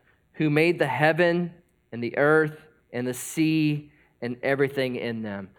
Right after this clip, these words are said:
This God that they are praying to, they're saying, "God, you are so much bigger than all these problems that we have right now. You're gigantic.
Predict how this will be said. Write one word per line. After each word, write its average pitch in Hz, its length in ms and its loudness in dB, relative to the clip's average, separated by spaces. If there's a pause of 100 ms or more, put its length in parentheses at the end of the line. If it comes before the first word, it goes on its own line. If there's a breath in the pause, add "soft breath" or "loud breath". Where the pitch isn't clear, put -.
(240 loud breath)
This 175 200 0
God 175 480 2
that 190 140 2
they 185 180 6
are 175 80 4
praying 175 520 0
to, 151 220 0
they're 147 140 2
saying, 151 340 0
"God, 156 380 4 (320 loud breath)
you 214 360 0
are 151 100 4
so 175 320 2
much 170 280 0
bigger 151 300 4
than 139 160 0
all 147 380 4
these 147 180 0
problems 135 460 0
that 131 120 0
we 131 120 0
have 123 260 2
right 120 180 0
now. 110 380 -2 (1500)
You're 202 200 2
gigantic. 170 1080 0